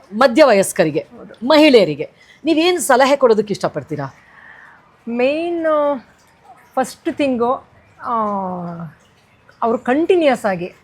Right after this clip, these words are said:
Speaker 2: ಏನ್ ವರ್ಕೌಟ್ ಮಾಡ್ತಾ ಇರೋದು ಅದನ್ನ ಸ್ಟಾಪ್ ಮಾಡ್ಬಾರ್ದು. Consistency is very important. ನಿಮ್ಮ without ಆ ಕನ್ಸಿಸ್ಟೆನ್ಸಿ ಇಲ್ದೇ ಹೋದ್ರೆ
Speaker 1: ಹ್ಮ್.
Speaker 2: ಏನೂ ಮಾಡಕ್ಕಾಗಲ್ಲ.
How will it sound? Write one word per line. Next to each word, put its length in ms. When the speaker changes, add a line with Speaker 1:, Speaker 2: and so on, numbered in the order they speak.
Speaker 2:
ಏನ್ 280
ವರ್ಕೌಟ್ 440
ಮಾಡ್ತಾ 260
ಇರೋದು 200
ಅದನ್ನ 240
ಸ್ಟಾಪ್ 380
ಮಾಡ್ಬಾರ್ದು. 400
Consistency 760
is 40
very 180
important. 480
ನಿಮ್ಮ 180
without 340
ಆ 140
ಕನ್ಸಿಸ್ಟೆನ್ಸಿ 720
ಇಲ್ದೇ 220
ಹೋದ್ರೆ 420
Speaker 1:
ಹ್ಮ್. 600
Speaker 2:
ಏನೂ 460
ಮಾಡಕ್ಕಾಗಲ್ಲ. 520